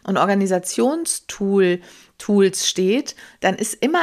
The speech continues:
erstmal auf den ersten Blick vermeintlich alles auch gleichermaßen wichtig. Und genau das ist das Problem. Wir haben wenig Klarheit oft darüber in unseren Systemen,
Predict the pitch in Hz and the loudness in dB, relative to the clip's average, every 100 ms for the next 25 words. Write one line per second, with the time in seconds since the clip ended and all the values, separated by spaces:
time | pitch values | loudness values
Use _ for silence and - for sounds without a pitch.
0 | - 226 269 - 262 202 214 - 220 - | 0 0 0 0 0 0 -2 0 -2 -2
1 | 247 208 220 - 208 185 196 214 240 - | -2 0 -2 0 2 2 0 -2 -4 -2
2 | 185 214 - 214 208 170 180 202 202 214 | 0 0 -4 -4 -2 -2 -2 -2 -2 -2
3 | - 240 349 - 156 - 202 202 196 233 | -2 -2 -2 -2 -6 -6 -2 0 0 -2
4 | - - 226 - 226 226 170 101 - - | -6 -6 -6 -6 -4 0 -2 -4 -16 -20
5 | - - 202 285 320 247 349 320 - 269 | -8 -4 -2 -2 -2 -2 -2 -6 -2 2
6 | 294 311 208 165 151 151 147 - 151 151 | 4 4 4 2 0 -2 -4 -4 -4 -2
7 | 147 143 156 151 156 151 147 143 - 151 | -2 -2 -4 -6 -6 -6 -4 -6 -6 -4
8 | 147 190 | -2 -2